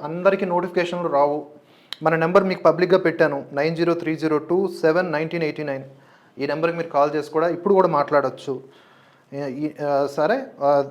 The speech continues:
and ఇంకోటి ఏంటంటే, ఈ కేసుకు సంబంధించి నేను అప్‌డేట్స్ మున్ముందు చెప్తా ఉంటాను, ఎలా దీన్ని మనం ట్యాకిల్ చేయబోతున్నాం, ఎలా మేము ఎప్పుడు స్టేషన్కి వెళ్ళబోతున్నాం, భువనగిరి ఎప్పుడు వస్తాము,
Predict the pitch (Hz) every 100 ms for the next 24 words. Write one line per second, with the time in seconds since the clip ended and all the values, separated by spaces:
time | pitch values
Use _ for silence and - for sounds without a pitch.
0 | - 147 147 147 151 170 165 160 165 220
1 | 175 165 170 143 160 170 165 165 160 156
2 | 151 - 180 147 139 123 - - - -
3 | 127 160 165 - 139 127 - _ _ 135
4 | 156 170 170 165 165 - 170 160 156 165
5 | 208 226 - - - 139 156 151 151 147
6 | 139 - - 139 135 135 147 151 151 143
7 | 135 139 147 170 180 135 135 127 123 117
8 | - _ - _ _ - 123 135 170 160
9 | - 147 165 151 147 147 143 139 147 185
10 | 202 160 - 131 147 156 147 143 147 143
11 | - 139 156 208